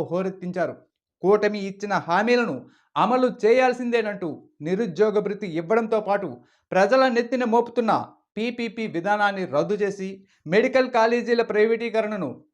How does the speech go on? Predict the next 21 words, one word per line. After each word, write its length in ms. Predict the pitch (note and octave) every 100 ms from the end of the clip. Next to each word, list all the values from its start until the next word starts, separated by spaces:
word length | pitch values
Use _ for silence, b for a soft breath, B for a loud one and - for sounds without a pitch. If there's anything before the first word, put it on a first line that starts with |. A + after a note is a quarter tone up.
| - C3
రద్దు 220 | D3+ F#3+ F#3+
చేయాలన్నారు. 540 | F#3 F3 E3+ E3 A#2+ - _ _ A#2+
అయితే 320 | E3 F3+ C3+ A2+ b b -
వైసీపీ 540 | D3+ A#3+ B3+ C4+ C4+ B3+
సభ్యుల 300 | A#3 G3 A#3+ A3 - D#3+
ఆందోళన 380 | G#3+ A3 G3+ G3+
మధ్యలోనే 480 | F#3 D#3+ G3 G3 E3+ A#2+ - _ A#2+
గవర్నర్ 380 | D#3+ G3 G3 G3
ప్రసంగం 340 | F3 F#3+ F#3+ F3+
కొనసాగింది. 480 | F3 E3 F3 F3 D3+ - _ _ _
ఈ 140 | E3 B3+ B3
నేపథ్యంలో 540 | A#3+ A#3+ A#3 A#3+ G3+ B2+ - _ -
ప్రభుత్వ 420 | G#3+ A#3 B3+ A3+ A3
తీరును 340 | A3+ B3+ B3 G#3+ E3
నిరసిస్తూ 440 | G#3 A#3 A3 G3+ B2 - _ C3
వైసీపీ 440 | D#3+ F#3+ G3 G3 F#3 F#3+
సభ్యులు 320 | F3+ G#3 C3 b b b
వాకౌట్ 520 | B2 F3 A#3 A#3+ A3+ A3+
చేసి 280 | G#3+ G3+ G3 G3 - B2
బయటకు 260 | D3 E3+ F3 E3+
వెళ్ళిపోయారు. 440 | E3 F3 D3+ B2+